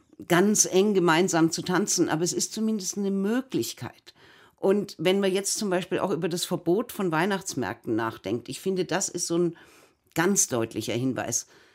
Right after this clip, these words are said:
Ja, es ist wahrscheinlich keine gute Idee, Weihnachtsmärkte in der uns bekannten Form ablaufen zu lassen. Aber mit weitem Abstand, hier mal ein Glühweinstand, dort mal ein Glühweinstand,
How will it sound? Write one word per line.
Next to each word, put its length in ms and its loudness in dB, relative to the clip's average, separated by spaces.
Ja, 320 4
es 100 0
ist 160 -2
wahrscheinlich 460 2
keine 300 2
gute 240 -6
Idee, 420 -4
Weihnachtsmärkte 800 0
in 140 2
der 140 2
uns 240 2
bekannten 420 -2
Form 320 0
ablaufen 480 -8
zu 160 -6
lassen. 340 -10
Aber 460 0
mit 280 -4
weitem 480 0
Abstand, 580 0
hier 260 -2
mal 200 0
ein 140 -2
Glühweinstand, 920 0
dort 280 2
mal 140 4
ein 140 2
Glühweinstand, 800 0